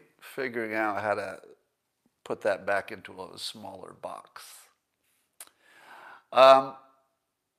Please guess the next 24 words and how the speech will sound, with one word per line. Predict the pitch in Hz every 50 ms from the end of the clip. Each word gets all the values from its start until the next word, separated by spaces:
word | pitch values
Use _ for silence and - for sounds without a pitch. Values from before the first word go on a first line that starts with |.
| _ _ _ _ _ _
so | - - - 185 185 185 175
it's | 160 120 160 160 -
easy | 202 226 233 - - 190
to | 175 180 175
get | 156 165 135 -
caught | - 151 139 139 135
up | 131 123 - -
on, | 127 117 110 104 104
you | 107 104
know, | 104 104 101
who | 101 143 139 -
got | 139 127 117 113 -
canceled | - - 120 117 110 104 - 127 113 110 110 110 110 104 104
and | 101 95 98 101 104 104
what's | 110 113 104 - -
in | 127
the | 120
headlines | 104 117 135 135 117 113 107 107 101 101 98 92 101
and | 90 -
who's | - 113 107 101
arguing | 110 98 107 104 92 101 95 98
with | 92 92 90
who | - 107 95 95 95 92 95 92 87
and | 85 82